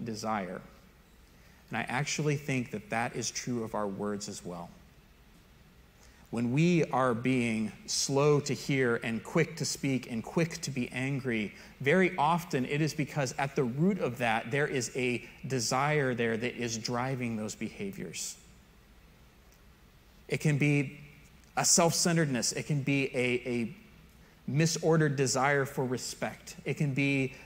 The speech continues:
just misordered loves. It can be a result of fear. It can be a desire to be right. But underneath that, underneath that anger, underneath that willingness to just use your words without consideration of the other person,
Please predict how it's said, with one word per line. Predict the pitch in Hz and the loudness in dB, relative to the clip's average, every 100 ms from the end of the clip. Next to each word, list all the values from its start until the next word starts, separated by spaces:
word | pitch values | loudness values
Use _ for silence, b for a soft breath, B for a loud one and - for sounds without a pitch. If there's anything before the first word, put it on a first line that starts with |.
| B | B
just | 127 - 123 | -4 -2 0
misordered | 143 - 156 151 156 | 0 2 2 2 2
loves. | 151 180 151 110 | 4 4 4 2
It | 123 | -4
can | 139 | -4
be | 117 135 | -2 0
a | |
result | 131 123 120 117 | 0 0 -2 -4
of | 139 | -8
fear. | - 190 175 123 101 B B | -4 0 2 2 -2 B B
It | 135 | -4
can | 143 | -2
be | 131 | 0
a | 139 | 0
desire | 131 113 127 147 156 | 0 0 0 0 0
to | 156 | -2
be | 151 | 0
right. | 131 143 156 127 | 0 0 0 0
But | 139 - | -4 -4
underneath | 151 190 214 220 196 160 180 175 - | 2 4 4 6 4 4 2 2 0
that, | 117 - | -2 -2
underneath | 147 170 170 170 | 0 0 2 0
that | 160 139 - | -2 -4 -4
anger, | 143 156 123 113 | -2 0 -2 -4
underneath | 131 160 156 156 147 - B B B | -2 -2 0 0 -2 -4 B B B
that | 123 127 | -2 0
willingness | 117 143 160 156 127 127 | 0 4 4 4 2 -2
to | - 123 | -4 -4
just | 123 - | -4 -4
use | 127 165 156 | 0 2 2
your | 165 | 2
words | 147 127 143 135 113 127 | 2 2 2 2 0 -4
without | 120 - 143 143 | -6 -4 -2 -2
consideration | 156 139 151 135 135 131 135 | -2 -2 -2 -2 -2 -2 -4
of | 117 | -6
the | - | -6
other | 120 127 | -6 -6
person, | 113 - 135 - 117 | -6 -6 -6 -4 -6